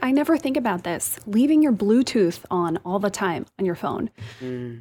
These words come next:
Speaker 1: Now,
Speaker 2: yes.
Speaker 1: if you're somebody that uses Bluetooth headphones, yeah, you probably just leave it on, right? Or if you have other devices around your house. But actually, it could be a way for hackers to get into your phone. Uh, if it's on, they can see the devices that you connect to before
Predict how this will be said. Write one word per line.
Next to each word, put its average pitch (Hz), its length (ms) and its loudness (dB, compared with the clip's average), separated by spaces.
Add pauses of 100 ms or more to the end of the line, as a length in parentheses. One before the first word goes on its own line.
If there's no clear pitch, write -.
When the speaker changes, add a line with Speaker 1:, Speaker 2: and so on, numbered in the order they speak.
(120)
Speaker 1:
Now, 302 180 4
Speaker 2:
yes. - 360 -12 (160)
Speaker 1:
if 262 100 4
you're 277 140 6
somebody 320 320 6
that 285 140 2
uses 226 520 4
Bluetooth 240 360 4
headphones, 269 720 0 (240)
yeah, 233 320 -2
you 214 80 0
probably 208 260 2
just 220 220 -2
leave 202 160 4
it 185 80 2
on, 180 180 2
right? 165 220 -2
Or 190 40 0
if 175 140 -4
you 214 60 2
have 196 100 0
other 190 180 0
devices 180 440 -6
around 180 180 0
your 175 100 -2
house. 185 300 -6 (460)
But 254 220 2
actually, 349 420 0
it - 120 -2
could 320 200 0
be 311 120 2
a 302 60 2
way 262 180 2
for 254 100 -6
hackers 220 400 -2
to - 140 -2
get 196 100 2
into 190 200 2
your 190 100 2
phone. 185 380 -2 (220)
Uh, 170 300 -2 (100)
if 240 140 2
it's 233 180 2
on, 226 440 6
they 233 120 4
can 214 160 0
see 185 300 0
the 185 160 -6
devices 226 460 0
that 254 120 0
you 233 80 0
connect 233 340 -2
to 247 160 0
before 214 500 -2